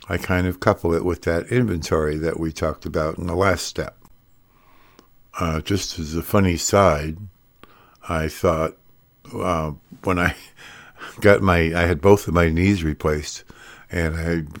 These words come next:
kind of joked around and I said, "Uh-oh, I'm probably not gonna go to the upstairs place now. I'm probably gonna go to the place down there because I can't kneel anymore."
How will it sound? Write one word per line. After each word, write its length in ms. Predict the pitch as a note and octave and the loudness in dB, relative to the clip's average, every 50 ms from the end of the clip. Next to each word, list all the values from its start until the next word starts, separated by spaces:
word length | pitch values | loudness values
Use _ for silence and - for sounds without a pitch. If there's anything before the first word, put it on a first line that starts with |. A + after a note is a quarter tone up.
| - - - _ - | -18 -20 -20 _ -8
kind 260 | - - E2+ D#2+ E2 | -4 -2 -2 0 0
of 120 | D#2 D2 | -2 -2
joked 300 | - - F2+ E2+ - - | 0 2 2 2 2 -2
around 400 | E2+ E2 E2 E2+ F2 F2 E2 D2+ | -4 -2 0 2 2 2 0 0
and 120 | D#2+ D#2 E2 | -2 -4 -4
I 100 | D#2+ D2+ | -4 -4
said, 240 | - - E2 D#2 E2 - | -4 -4 -4 -4 0 2
"Uh-oh, 500 | F#2 F2+ - - E2+ D#2+ D#2+ D2+ D2 - _ - - - - - - - | 2 2 2 2 -2 -4 -4 -6 -10 -12 _ -20 -20 -20 -20 -20 -12 -6
I'm 200 | - F2 E2+ D2 | -4 -2 -2 -2
probably 640 | - - F#2 F2+ F2+ F#2 F#2 F2+ E2 E2 E2+ E2+ E2+ | -2 0 2 4 4 4 4 2 2 0 0 0 0
not 280 | E2+ F2 F2 F2 E2+ | -2 -2 -2 -4 -4
gonna 280 | - F#2 F2 E2+ E2+ D#2+ | -2 -2 0 0 0 -2
go 280 | D2+ E2+ F2 F2 F2 E2+ | 0 2 2 2 2 0
to 220 | - - E2+ D#2 | -2 -4 -6 -4
the 220 | C#2+ D#2 D#2 D#2 | -2 -2 -2 -2
upstairs 600 | D#2 F2 F2 - - - - - D#2+ D#2 D#2 D#2 | -2 -2 -4 -4 -6 -6 -2 0 0 0 -2 -4
place 400 | - - - E2 D#2 D2+ - - | -6 -4 -2 -2 -2 -2 -4 -6
now. 300 | - F2 E2+ E2+ E2 E2 | -4 -4 -2 -2 -2 -2
I'm 140 | E2 D#2+ E2 | -4 -4 -6
probably 480 | - - E2+ E2+ F2 F2 E2 D#2 E2 E2 | -4 -2 0 0 2 0 0 -2 -2 -4
gonna 280 | D#2 E2+ E2+ E2+ E2 | -4 -4 -4 -4 -4
go 280 | D2+ E2 E2+ E2 D#2+ E2 | -4 -2 -2 -2 -2 -4
to 220 | D#2+ - - E2+ | -6 -6 -6 -6
the 220 | D#2 D2+ D#2 D#2 - - - - - - - - _ - | -4 -4 -6 -8 -8 -10 -16 -20 -20 -20 -20 -20 _ -6
place 520 | - - F2 E2+ D#2+ - - - - - - - - - | 0 2 2 2 0 -2 -8 -12 -14 -16 -18 -20 -8 -2
down 320 | - F2+ F2 E2+ E2 E2 | 0 2 2 2 2 0
there 420 | E2+ E2+ E2+ E2 D#2 C#2+ D#2 D#2+ - _ _ - - - - - - _ | 0 -2 -2 -2 -4 -4 -6 -10 -12 _ _ -20 -20 -20 -20 -20 -20 _
because 480 | - F#2 F2+ - - F2 E2 D#2+ - - | -8 -8 -6 -4 0 0 0 0 0 -2
I 100 | E2+ E2 | -2 -2
can't 360 | E2 - - F#2 F2+ F2+ F#2+ | -2 -2 -2 0 0 0 2
kneel 420 | F#2 F2+ F#2+ G#2 A#2 A2+ F#2+ E2 E2 | 2 4 6 6 8 6 6 6 2
anymore." 640 | D#2+ D#2+ D#2+ D#2+ D#2+ D#2+ D#2+ D#2+ D2+ D#2 F2 - | 0 0 0 0 0 0 -2 -2 -4 -6 -8 -12